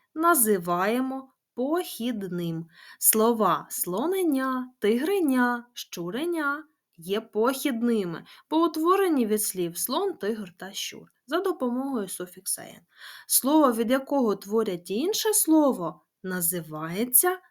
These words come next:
твірним. Наприклад, коза — це твірне слово до слова козеня. Ми взяли основу слова твірну коз, додали, знову ж таки, ось вона,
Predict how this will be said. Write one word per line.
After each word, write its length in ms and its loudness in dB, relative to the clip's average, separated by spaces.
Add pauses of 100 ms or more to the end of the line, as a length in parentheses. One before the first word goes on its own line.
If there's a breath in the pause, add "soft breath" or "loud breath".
(180)
твірним. 1000 0 (180)
Наприклад, 680 -2
коза — 720 2
це 180 0
твірне 520 0
слово 440 -2
до 160 -8
слова 360 -4
козеня. 720 -4 (580 loud breath)
Ми 180 0
взяли 420 0
основу 540 -4
слова 420 -6 (100)
твірну 360 -8
коз, 500 -2 (140)
додали, 640 0 (100)
знову 340 -4
ж 120 -12
таки, 380 -4 (1600 loud breath)
ось 340 -10
вона, 400 -10